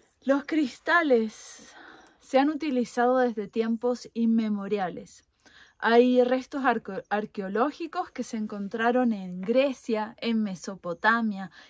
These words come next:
en África, en América, en Europa antigua.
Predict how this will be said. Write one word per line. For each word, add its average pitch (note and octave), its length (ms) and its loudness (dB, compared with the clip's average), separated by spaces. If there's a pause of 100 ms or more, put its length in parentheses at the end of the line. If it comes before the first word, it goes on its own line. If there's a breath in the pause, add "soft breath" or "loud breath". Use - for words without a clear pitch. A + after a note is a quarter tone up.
(140 loud breath)
en A3 280 0
África, G3+ 800 -8
en A#3+ 200 -2
América, G3 840 -8 (380 soft breath)
en B3 240 4
Europa G#3 560 -2
antigua. F#3+ 720 -2